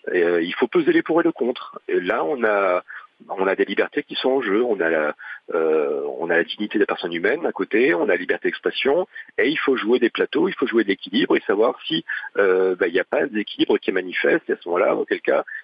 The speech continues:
il faut, euh, plaider pour cette, euh, pour cette suppression. Euh, et il faut que les personnes aussi qui, euh, qui tiennent ce genre de propos soient,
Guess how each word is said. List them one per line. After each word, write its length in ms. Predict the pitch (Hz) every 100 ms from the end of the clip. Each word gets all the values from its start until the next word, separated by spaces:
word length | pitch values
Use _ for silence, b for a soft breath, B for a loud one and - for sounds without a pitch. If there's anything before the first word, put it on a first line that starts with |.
| - -
il 120 | -
faut, 360 | - - -
euh, 520 | 107 104 98 90 87 - -
plaider 260 | 104 117
pour 220 | - 107 -
cette, 220 | 107 101
euh, 260 | 92 87 - B B -
pour 120 | -
cette 140 | - 104
suppression. 540 | 113 120 110 104 101 B B B -
Euh, 260 | 87 82
et 120 | 85 92
il 80 |
faut 140 | - 147
que 80 | 131
les 60 |
personnes 320 | - - 123
aussi 400 | 101 - - 120
qui, 460 | - - - 95 80
euh, 340 | 78 76 73
qui 160 | 71 -
tiennent 220 | - 98
ce 100 | -
genre 100 | 82
de 80 | 80
propos 340 | - - 185
soient, 440 | 208 - 160 170